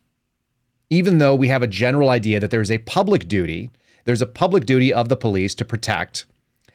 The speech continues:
That actually only applies to the public, not to the individual. So what does that actually mean? It means that if you have something bad happening to you, the police could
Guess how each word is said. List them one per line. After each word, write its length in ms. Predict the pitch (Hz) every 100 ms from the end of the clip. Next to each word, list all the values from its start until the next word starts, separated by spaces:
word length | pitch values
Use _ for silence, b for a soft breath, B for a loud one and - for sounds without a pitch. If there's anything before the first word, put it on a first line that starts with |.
| -
That 200 | 120 123
actually 340 | 139 - 165
only 220 | 131 123
applies 320 | 123 113 107
to 80 | -
the 80 | 110
public, 420 | - 104 110 -
not 200 | 101 95
to 60 | 104
the 100 | 98
individual. 380 | 85 82 - -
So 120 | -
what 120 | 107
does 100 | 117
that 120 | 110
actually 240 | 98 - 95
mean? 200 | 87 - b b b b
It 120 | 135
means 280 | 143 208 202
that 120 | 156
if 120 | 156
you 640 | 123 139 233 143 98 127 113 b b b
have 180 | 143 -
something 340 | 185 196 165
bad 320 | 104 143 151
happening 420 | 131 135 127 131
to 120 | 123 120
you, 540 | 101 113 82 85 101 b b -
the 120 | 135
police 460 | - 151 208 208
could 300 | - 180 147